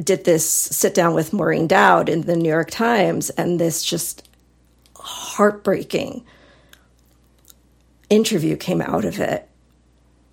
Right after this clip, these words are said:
where she reveals that, you know, after, uh, after she made Quentin a-, a-, aware of,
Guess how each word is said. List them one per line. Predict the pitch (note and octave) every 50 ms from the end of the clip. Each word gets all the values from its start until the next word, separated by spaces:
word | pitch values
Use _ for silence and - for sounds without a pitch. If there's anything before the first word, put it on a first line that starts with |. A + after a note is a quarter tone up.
| _ _ _ _ -
where | - F#3 F3 G3 F#3+ F3 E3+ E3 E3 D#3+ D#3 C#3 - -
she | - - - F#3+ E3+
reveals | D#3 D#3+ D#3+ D#3 E3+ E3 E3 E3 - E3 D#3+ D3+ -
that, | - E3 - - - - - - _ _ _ _ _ _ _ _ _ _ _ _ _ _ _ _ _ -
you | - F#3+
know, | F3 E3+ -
after, | - E3+ E3+ F3 - - - - F#3+ G3 - - - - -
uh, | - - - - - _ _ _ _ _ _ - - _ _ _ _ - - - - - - - - - - -
after | - G3+ G#3 G#3+ A3
she | - A3+ G3+
made | F#3 F3+ F3 -
Quentin | D#4+ F4 E4 D#4 D#4+ D4 B3+ A#3 G#3+
a-, | G3 F3+ F#3+ - -
a-, | G3 -
aware | - G3 G3 - D#4+ C#4+ C4 B3+ A#3 A3 G#3 F#3
of, | E3+ E3+ D#3+ - - -